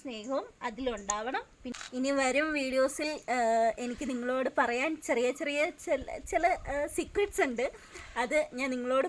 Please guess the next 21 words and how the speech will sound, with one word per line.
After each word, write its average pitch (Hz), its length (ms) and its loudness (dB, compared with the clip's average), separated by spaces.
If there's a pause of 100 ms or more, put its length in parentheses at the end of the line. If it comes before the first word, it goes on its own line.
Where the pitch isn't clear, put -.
(120)
പറയുന്നതായിരിക്കും. 254 880 2 (500)
അപ്പോൾ, 285 300 0 (280)
ആ, - 20 2 (300)
അതുവരെയും 254 480 0
വെയിറ്റ് 285 360 -2
ചെയ്യണം 254 340 -2
കേട്ടോ. 240 240 -4 (140)
കാരണം, 226 320 -6 (160)
ആ, - 20 -4 (220)
അത് 240 320 -4 (1000)
പ്രാർത്ഥിക്കുക. 311 680 6 (480)
ഞാൻ 254 180 2 (320)
പിന്നെ 339 280 4
പറയാം 269 300 8
അതെന്താന്നുള്ളത്. 269 880 6 (960)
ആ, - 20 2 (280)
പിന്നെ 240 340 0
എന്താ, 247 340 4 (260)
എല്ലാവർക്കും 247 520 4
സുഖാണോ? 262 500 4 (440)
ഇവിടെ 240 220 2